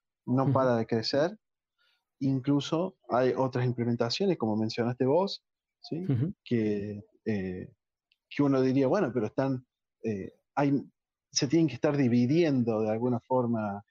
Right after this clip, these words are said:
Speaker 1: el mercado", y, y, y los números no, no nos dicen eso, ¿sí? Es
Speaker 2: Que
Speaker 1: decir,
Speaker 2: crece por todos
Speaker 1: creo
Speaker 2: lados.
Speaker 1: crece por todos lados,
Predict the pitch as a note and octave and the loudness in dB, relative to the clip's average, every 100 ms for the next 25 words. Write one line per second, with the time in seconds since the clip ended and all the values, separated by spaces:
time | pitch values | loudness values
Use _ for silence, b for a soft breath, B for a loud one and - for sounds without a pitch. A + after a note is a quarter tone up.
0 | _ _ _ - G2+ G2+ G#2 G#2+ C#3 D#3 | _ _ _ -6 -4 -2 -2 -2 0 2
1 | D3 A#2 G#2+ G#2+ A2 G#2 - A2+ G#2+ B2+ | 4 2 -2 -4 -2 -4 -6 -8 -6 -4
2 | C#3 A#2+ B2 A#2+ A#2+ C3 B2+ A#2 A#2+ - | -2 0 0 -2 -2 -2 -2 -2 -4 -4
3 | A2+ A#2+ - _ _ _ _ _ _ _ | -6 -6 -10 _ _ _ _ _ _ _
4 | - A2 B2+ _ _ _ _ G#2 G#2 G#2 | -10 -8 -10 _ _ _ _ -4 -2 -2
5 | G2 B2 - - - B2 B2+ B2+ A#2 - | 0 -2 0 -2 0 2 2 4 2 0
6 | - _ - _ _ _ _ _ _ - | -4 _ -18 _ _ _ _ _ _ -12
7 | - C#3 C3 C#3+ B2 G#2+ - B2 A2+ G#2+ | -2 0 2 0 0 -2 0 0 2 0
8 | G2 G#2 B2 | 0 -2 -6